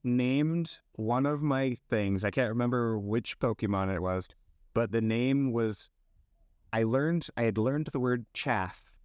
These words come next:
I talked about this recently, like, cha-, chafe, like, with jets, where they, on video games, if you're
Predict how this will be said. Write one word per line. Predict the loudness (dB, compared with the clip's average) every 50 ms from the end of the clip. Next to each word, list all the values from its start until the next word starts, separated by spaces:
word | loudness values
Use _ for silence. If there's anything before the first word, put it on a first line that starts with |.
| -20 -20 -12 -6
I | -4 -2
talked | 0 0 0 0 0 0
about | 2 4 4 4 4
this | 2 -2 0 0
recently, | 0 0 2 0 -2 -4 -4 -4 -4 -4 -2
like, | 0 0 0 0 -2 -8 -20 -20 -20 -20 -20 -20 _ _
cha-, | -2 0 2 2 2 0 -4 -8
chafe, | -4 -2 0 0 0 0 -2 -4 -2 0
like, | 0 0 0 -2 _ -16 -20 _ -20 -20 -20 _ _ _ -6
with | -4 -4 -2 -2 0
jets, | 2 2 2 2 0 -2 -2
where | 0 2 2
they, | 2 2 2 0 0 -2 -2
on | 0 2 2
video | 2 4 4 2 2
games, | 2 2 0 0 0 0
if | 0 0
you're | 0 -2